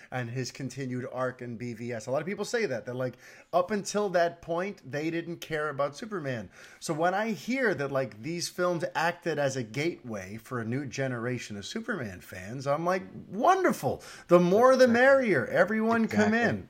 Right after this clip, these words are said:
Speaker 1: You know, to me, that's important. And I, you know, I, I spoke a little earlier in this episode about just unity. You know, just about now is a time where I'm hoping with Aquaman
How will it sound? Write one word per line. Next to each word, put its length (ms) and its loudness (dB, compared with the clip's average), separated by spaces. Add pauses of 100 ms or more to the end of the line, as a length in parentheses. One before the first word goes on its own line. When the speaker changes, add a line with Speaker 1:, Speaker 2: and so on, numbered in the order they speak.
Speaker 1:
You 120 4
know, 100 8
to 180 4
me, 140 4
that's 240 8
important. 480 2
And 100 0
I, 160 2 (300)
you 80 8
know, 60 12
I, 240 8
I 20 2
spoke 280 2
a 40 2
little 180 6
earlier 420 4
in 100 -2
this 180 0
episode 420 0
about 300 4
just 200 -6
unity. 680 0 (280)
You 120 2
know, 260 4
just 260 0
about 320 6
now 320 4
is 120 2
a 60 0
time 340 0
where 100 2
I'm 140 4
hoping 600 0
with 180 -4
Aquaman 840 2